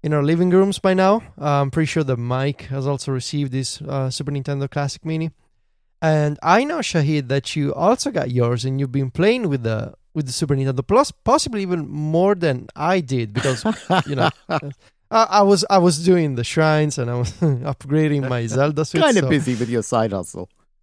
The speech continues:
Speaker 1: Yeah. Um, so, w-, what are your thoughts on this? Because y-, you, you must remember, and I'm not saying here that you're an old person. Uh, the, don't take it the wrong way, but when the Super
Speaker 2: <laughs>
Speaker 1: Nintendo,
Speaker 2: Um.
Speaker 1: when the Super Nintendo came out, I was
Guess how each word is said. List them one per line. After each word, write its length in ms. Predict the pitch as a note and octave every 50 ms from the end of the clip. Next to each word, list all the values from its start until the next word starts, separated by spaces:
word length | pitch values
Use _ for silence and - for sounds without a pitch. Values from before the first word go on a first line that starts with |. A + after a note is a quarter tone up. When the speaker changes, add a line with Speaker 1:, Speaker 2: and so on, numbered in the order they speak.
| - F#3 - _ -
Speaker 1:
Yeah. 400 | F3+ E3 D#3+ D3 B2+ A#2+ A#2 A#2+ _
Um, 440 | - D#3+ D#3 D#3+ D#3 C#3+ C#3 C#3 - _ - -
so, 420 | - - G3+ F#3 F3 E3+ D#3+ - -
w-, 140 | - F3 -
what 320 | - F#3+ G3 G3+ A#3 C4+ E4+
are 80 | G4+
your 180 | D#4 C4 C4+ A#3
thoughts 400 | - - - A3 C4 A#3+ - -
on 120 | D3 A#2+
this? 200 | A2+ A#2+ A#2+ -
Because 300 | - E3+ - F#3+ F3+ -
y-, 200 | G3+ G3+ G3+ F#3+ -
you, 500 | G3+ F#3+ F#3 A3 C4 D4 D4 C4+ C4 G#3+ -
you 200 | F#3+ F#3 B3 C#4
must 340 | C4 A#3+ A3+ G#3 - -
remember, 560 | G3 F#3 E3+ E3 E3 D#3+ D3 D3 C#3 C3 A#2 - _ _ _ -
and 100 | E3+ F#3
I'm 160 | G3 G#3 A3+
not 160 | B3+ D4 C#4+
saying 240 | - - A#3 A3 F#3+
here 220 | D#3+ D3 E3+ E3 D3+
that 260 | C3 C3+ - - -
you're 180 | C#3+ C3 A#2 - - - -
an 120 | - C#3+ B2
old 300 | B2 B2 A#2+ A2+ G#2+ -
person. 420 | - C3 A#2 - - G2 G2 - _ -
Uh, 280 | C#3+ C#3+ C#3 B2+ A#2 A#2+ - -
the, 220 | - C3+ D#3 D#3
don't 320 | C3+ C#3+ C#3+ E3 F3 F3 -
take 140 | F#3+ -
it 20 | D3
the 100 | D#3 D3
wrong 200 | C#3+ C#3 B2+ A#2
way, 160 | B2 B2+ A#2+
but 160 | G#2+ B2 A#2+
when 200 | B2 D3+ D3+ D3
the 60 | D3
Super 220 | D3 - F#3+ F#3+ G#3+
Speaker 2:
<laughs> 60 | G3+
Speaker 1:
Nintendo, 400 | F3+ - F#3+ F#3+ E3 F3 D3+ B2+
Speaker 2:
Um. 220 | A2+ G#2+ G2 F#2+ - _ _ - - D3+ -
Speaker 1:
when 120 | - F#3+ G3
the 100 | G3 G3
Super 200 | - C4 C4 B3
Nintendo 320 | A3+ G#3 G#3+ G3+ F#3+ -
came 240 | - F#3 E3 D3+ D#3+
out, 260 | E3 D3+ C3 A#2+ - -
I 260 | - E3+ E3+ F3 F3+
was 320 | F3+ E3+ E3 D#3 D#3 C3